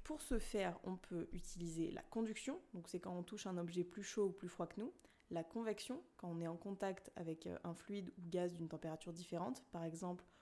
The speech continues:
quand on va à Vias Plage l'été, la baignade, tout ça, voili voilou.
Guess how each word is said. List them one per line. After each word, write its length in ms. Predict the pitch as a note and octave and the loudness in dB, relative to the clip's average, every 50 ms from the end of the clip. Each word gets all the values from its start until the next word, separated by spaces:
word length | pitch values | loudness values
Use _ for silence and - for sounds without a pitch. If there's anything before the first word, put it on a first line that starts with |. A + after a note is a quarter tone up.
| - - - | -18 -16 -10
quand 160 | - - F#3+ | -4 -2 0
on 80 | F#3 | 0
va 220 | F#3 F3+ F#3 F3 F3 | 4 4 6 6 6
à 40 | F3 | 6
Vias 320 | E3+ E3 F3+ F3 F3 - - | 4 4 4 2 2 0 0
Plage 260 | - F#3 F3+ F3+ E3+ | 2 4 4 4 4
l'été, 400 | F3 E3 E3 E3 - - - - - _ _ _ - - - - - - - - - - - - | 4 4 4 4 2 0 -2 -4 -10 _ _ _ -20 -20 -20 -20 -20 -16 -12 -8 -8 -6 -4 -4
la 80 | F#3 | -2
baignade, 480 | E3+ - F3+ F3+ F#3 F#3 F#3+ F#3+ G3 F#3+ - | 2 4 4 6 6 6 6 6 4 2 0
tout 100 | - - | -4 -8
ça, 540 | - - - - - F#3 F#3 F#3+ G3 G3+ G3+ | -6 -4 -2 2 4 6 6 6 6 6 4
voili 220 | F#3+ F#3 F#3 F3 F3+ | 4 4 4 4 6
voilou. 260 | F3 F3 F#3+ C#4 | 6 4 4 4